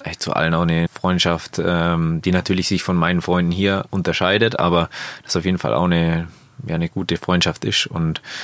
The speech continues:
da weiß man, was dahinter steckt, wie viel der aufgeopfert hat, man hat die Story hinter dem und deswegen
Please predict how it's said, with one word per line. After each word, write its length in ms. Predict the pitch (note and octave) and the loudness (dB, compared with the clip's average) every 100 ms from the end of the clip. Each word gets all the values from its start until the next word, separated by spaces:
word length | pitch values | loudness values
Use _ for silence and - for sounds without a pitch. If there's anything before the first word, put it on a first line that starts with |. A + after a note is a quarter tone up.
| - - - | -14 -14 -4
da 320 | E2 E2 D#2 | 0 2 2
weiß 220 | E2 F2+ | 2 2
man, 160 | F2+ E2+ | 2 2
was 140 | F2 | 0
dahinter 340 | G2 F#2+ F#2 F2 | 2 0 2 0
steckt, 280 | F#2 F2 | 2 0
wie 160 | F#2 F2 | 0 -2
viel 260 | - G2+ F#2+ | 0 -2 2
der 200 | E2 C2+ | 2 4
aufgeopfert 640 | F#2+ F2+ - D#2+ - F2 | 0 0 -2 -2 -2 -2
hat, 200 | E2 D#2+ | -2 -4
man 400 | D#2+ D#2+ D#2+ D#2+ | -2 -2 -2 -4
hat 140 | F2 - | -6 -4
die 60 | |
Story 360 | - B2 F#2+ F2+ | 0 2 4 4
hinter 260 | F#2 F2+ | 2 0
dem 360 | F2+ F2+ F2+ F2 - | 2 2 2 -2 0
und 440 | F2 D#2+ D#2+ D2+ | 2 2 2 0
deswegen 480 | D#2+ E2 D#2+ D#2 | -2 0 0 0